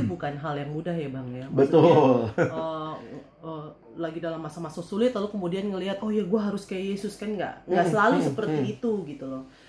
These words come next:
Speaker 2: Kira-kira ada nggak hal-hal yang mungkin kita harus terus-menerus lakukan, atau mungkin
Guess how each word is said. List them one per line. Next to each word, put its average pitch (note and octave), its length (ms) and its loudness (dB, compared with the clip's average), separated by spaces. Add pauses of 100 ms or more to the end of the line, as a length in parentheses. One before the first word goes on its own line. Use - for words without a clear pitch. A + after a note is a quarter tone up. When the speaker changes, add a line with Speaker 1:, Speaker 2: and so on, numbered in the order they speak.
(100)
Speaker 2:
Kira-kira A#3 460 0
ada C4 140 -2
nggak G3 220 0
hal-hal D#3 440 -4
yang E3 120 -8
mungkin D#3+ 340 -8
kita F#3 220 -10
harus C3+ 460 -10
terus-menerus D3 840 -10
lakukan, D#3+ 640 -4
atau E3+ 120 -10
mungkin G#3 280 -4